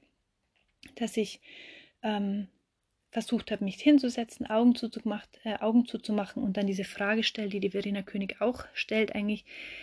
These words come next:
"Wer denkt denn eigentlich so in mir oder wer, wer oder was ist so in mir?" Und da kamen bei mir dann sofort Bilder hoch und zwar zum Beispiel so eine Klemmbrettfrau, nenne ich sie immer, also eine Frau, die, die in Stresssituationen mit einem Klemmbrett unterm Arm,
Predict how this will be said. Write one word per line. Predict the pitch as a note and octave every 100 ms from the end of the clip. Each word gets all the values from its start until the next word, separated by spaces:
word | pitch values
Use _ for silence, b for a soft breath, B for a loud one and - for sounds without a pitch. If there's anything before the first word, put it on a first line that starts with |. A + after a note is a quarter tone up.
| B B
"Wer | F3 A3
denkt | A3 G#3 A3+
denn | G3
eigentlich | - F#3
so | - F#3+
in | F#3
mir | F#3
oder | F#3+ G3
wer, | G3+ G#3+ A3 - b b b b b b _ -
wer | F3+ G#3+ B3+
oder | G#3 F#3
was | G3+ - -
ist | B3+ A#3+
so | - G3
in | G3
mir?" | F#3+ F#3+ F#3+ -
Und | A3 G#3
da | G#3+ G#3+
kamen | - A3 G#3+
bei | G#3
mir | G#3+
dann | G#3+ G3+
sofort | G3+ - G3 -
Bilder | - B3+ B3 A3
hoch | A#3 A#3
und | G#3+
zwar | - F#3+ -
zum | F#3
Beispiel | - -
so | G#3
eine | G#3
Klemmbrettfrau, | - A#3+ A#3+ A3+ - - - F3 A3 - - - G#3
nenne | G#3 G#3
ich | -
sie | F#3
immer, | G#3
also | F#3+ F#3+
eine | - -
Frau, | - G3+ G#3+
die, | G#3 G3 B B B B B B -
die | G#3+
in | G3
Stresssituationen | - - G#3 - F#3+ G#3 - G#3+ G#3
mit | G3+ F#3+
einem | F#3 F#3
Klemmbrett | - A3 A3+ A3
unterm | - G#3 G3+ -
Arm, | G3 G3+